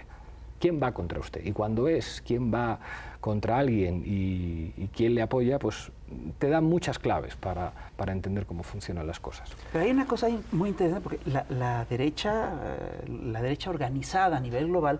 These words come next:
Speaker 2: entiende todos esos procesos y está formando, eh, influencers a, a matacaballo, los está formando uno tras otro.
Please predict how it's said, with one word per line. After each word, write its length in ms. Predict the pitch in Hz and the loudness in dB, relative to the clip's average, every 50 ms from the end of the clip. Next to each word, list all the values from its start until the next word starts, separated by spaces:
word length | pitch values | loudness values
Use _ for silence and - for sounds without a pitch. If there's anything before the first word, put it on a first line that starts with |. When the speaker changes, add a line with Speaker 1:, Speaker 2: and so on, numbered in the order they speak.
| - - - - - | -2 -10 -14 -2 2
Speaker 2:
entiende 480 | 170 175 170 - 285 294 302 294 220 | 2 2 4 6 6 8 8 8 6
todos 260 | - - 151 135 127 139 | 4 2 0 0 0 -2
esos 240 | 120 110 123 - | -2 -2 -4 -6
procesos 500 | - - 127 123 123 117 113 120 120 135 | -4 -6 -4 -4 -2 -2 -4 -2 -2 4
y 80 | 139 170 | 4 4
está 400 | 180 180 - - 247 254 254 247 - - - - - - - - - - - | 4 4 2 0 0 0 0 -4 -8 -14 -16 -16 -14 -14 -14 -14 -14 -14 -14
formando, 920 | - - 196 185 175 165 190 202 214 214 220 226 214 208 202 208 208 - - - - - | -6 2 4 4 4 4 2 0 0 0 0 2 2 2 2 2 0 -2 -4 -10 -6 -2
eh, 220 | 160 151 147 147 - | 0 0 0 0 2
influencers 1120 | - 175 175 160 - - 170 165 165 165 170 175 165 175 - 220 262 - - - - - - - - - - - - - - - | 4 4 4 4 2 2 4 6 6 8 6 6 4 4 2 0 0 0 -4 -8 -10 -12 -14 -16 -18 -16 -16 -16 -16 -12 -6 -4
a, 160 | 151 147 143 - - - - - - - - - | -2 -2 -2 -6 -10 -16 -18 -18 -18 -16 -6 -4
a 160 | 147 139 139 | -2 0 2
matacaballo, 840 | 147 139 131 - 139 127 - 135 127 147 165 170 170 139 135 120 | 2 2 2 0 -2 -2 -2 0 2 2 2 2 2 2 0 -2
los 200 | 117 110 117 123 | -2 -4 -4 -4
está 260 | 131 123 - 175 185 | -6 -2 0 0 0
formando 500 | 180 - 180 156 151 151 147 165 175 175 | 2 0 0 2 4 4 4 4 6 6
uno 280 | 160 156 170 180 180 180 | 6 6 6 4 2 2
tras 260 | 180 170 123 - - | 2 0 -2 0 0
otro. 300 | 131 127 - - 117 - | -2 -2 -2 -4 -6 -6